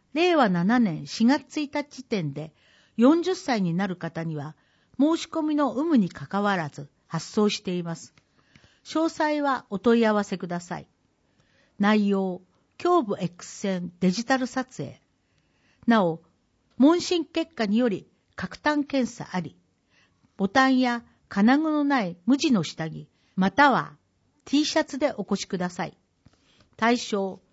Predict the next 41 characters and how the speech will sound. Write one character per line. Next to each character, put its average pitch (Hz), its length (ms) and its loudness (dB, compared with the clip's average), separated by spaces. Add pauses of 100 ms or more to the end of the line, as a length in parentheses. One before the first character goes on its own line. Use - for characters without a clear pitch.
(220)
市 - 220 -8
内 262 280 0
在 165 320 -2
住 165 220 -4
で 165 240 -8 (180)
四 247 260 4
十 330 120 -2
歳 302 300 -2
以 262 40 -2
上 175 200 -4
の 139 100 -10
方。 151 400 -14 (1080)
費 311 180 4
用 170 420 2
無 147 100 -6
料。 165 380 -4 (480)
な 220 180 2
お、 151 140 -8 (180)
核 - 220 -8
炭 311 260 -2
検 294 260 -2
査 165 200 -8
は 147 200 -8 (140)
三 247 300 2
百 240 320 -2
円。 127 160 -16 (920)
申 240 220 6
し - 120 -8
込 220 120 -4
み、 202 240 -4 (320)
電 294 240 4
子 - 20 -10
申 302 300 -2
請、 147 340 -10 (240)
ま 185 140 0
た 294 160 0
は 202 160 2
住 240 260 0
所、 143 320 -8 (280)
氏 - 280 0
名、 160 320 0